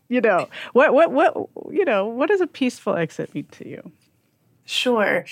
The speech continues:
Speaker 2: It's interesting 'cause, like, uh, the funeral or the memorial service,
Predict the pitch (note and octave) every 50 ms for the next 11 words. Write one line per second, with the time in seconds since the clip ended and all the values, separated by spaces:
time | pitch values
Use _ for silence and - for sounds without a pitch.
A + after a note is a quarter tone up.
0 | - - - - B3 B3 D#4 D4 G#4+ G#4+ - F#4+ D#4+ D#4 - E4 A3 A#3+ A3+ A3
1 | G3+ G#3 - - - - A3 A3 G#3+ G#3+ G3+ G3+ G3 G3 G3 G3 G#3 G#3 G#3 -
2 | D4+ D4+ D#4 D4+ C#4+ B3 G#3+ G#3 G3+ G3+ G3 A3 - - F#3+ G3 G3+ F#3+ F#3+ F#3
3 | F3+ F3 F3 E3+ E3 F3 F3+ - - F3 E3+ E3+ F3 F3+ F3+ F3 - - -